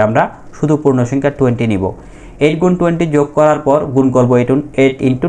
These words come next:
twenty। Eight into twenty সমান হচ্ছে যে আট দুগুণ ষোলো, একশো ষাট হবে। তো একশো ষাট যখন একশো সাতষট্টি থেকে বিয়োগ করবো, তখন বৃত্তি বাকশেষ থাকবে সেভেন, এই বাকশেষ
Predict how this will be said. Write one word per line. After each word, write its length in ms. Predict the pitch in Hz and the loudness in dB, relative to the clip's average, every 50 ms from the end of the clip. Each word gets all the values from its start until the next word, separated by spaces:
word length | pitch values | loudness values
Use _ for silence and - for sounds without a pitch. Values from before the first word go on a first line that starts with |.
| 175 - | -2 0
twenty। 360 | 131 117 113 101 - 104 101 98 - - - - - - - - | 0 0 0 0 -2 -4 -6 -6 -10 -18 -20 -20 -20 -10 0 2
Eight 120 | 135 147 147 160 | 2 2 2 -2
into 160 | 160 151 156 147 143 | -2 -2 -2 0 0
twenty 240 | 147 143 139 135 131 | 2 0 0 0 -2
সমান 160 | 135 131 131 131 131 | -2 0 0 0 -2
হচ্ছে 160 | 127 - 135 127 135 | -2 -4 -4 0 0
যে 60 | 131 127 127 120 | 0 0 2 0
আট 80 | 117 117 110 | 0 0 0
দুগুণ 200 | 120 117 131 123 123 - | 0 0 0 0 0 0
ষোলো, 160 | - 123 120 120 117 | -2 2 2 2 2
একশো 160 | - - 127 120 - | 2 -2 -6 -4 -2
ষাট 180 | 123 113 113 - 123 | -2 -2 -2 -2 -2
হবে। 140 | 120 139 160 - - - - - - - - - | -2 -2 -4 -4 -10 -20 -20 -20 -20 -20 -6 0
তো 80 | 135 123 | 0 0
একশো 160 | 120 - - 156 151 - | 0 0 -6 -6 -4 -2
ষাট 160 | 151 143 147 139 139 | -2 -2 -2 0 -2
যখন 160 | 139 139 143 139 131 | -2 -2 0 -2 -2
একশো 160 | 123 - - 135 127 | -2 -2 -6 -4 -4
সাতষট্টি 340 | 135 123 - - 139 123 135 127 135 | -4 -6 -4 -6 -4 -4 -2 -4 -2
থেকে 120 | 127 139 127 113 | -2 0 0 2
বিয়োগ 160 | 113 123 139 - - | 2 2 0 2 0
করবো, 160 | 151 156 175 165 - | -2 -2 -2 -4 -4
তখন 180 | 127 - 156 156 147 127 | -2 -2 -2 -2 0 -2
বৃত্তি 360 | 127 123 - - - 151 175 208 - - - - - - - - - - 113 107 | -4 -6 -6 -6 -2 0 0 0 -2 -6 -20 -20 -20 -20 -20 -20 -8 -8 -6 -4
বাকশেষ 340 | 131 135 - - - 151 143 - - | -4 -6 -8 -6 -8 -8 -8 -4 -6
থাকবে 220 | 147 143 156 196 269 - - - - - - - - | -6 -2 -2 -4 -4 -6 -12 -20 -20 -20 -18 -4 -2
সেভেন, 260 | - 113 107 107 101 104 107 | 0 0 0 0 -2 0 -2
এই 80 | 110 104 113 | 0 0 0
বাকশেষ 300 | 113 - - - 120 | -4 -4 -6 -10 -10